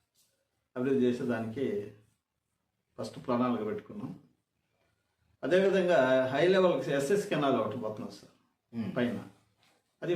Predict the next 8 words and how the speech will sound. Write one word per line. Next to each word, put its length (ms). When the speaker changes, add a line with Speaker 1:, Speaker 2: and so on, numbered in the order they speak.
Speaker 1:
మూడు 240
మండలాలకు 520
నీళ్ళు 200
ఇచ్చేటువంటి 440
ఛానల్ 340
సార్ 180
అది. 100
దాన్ని 460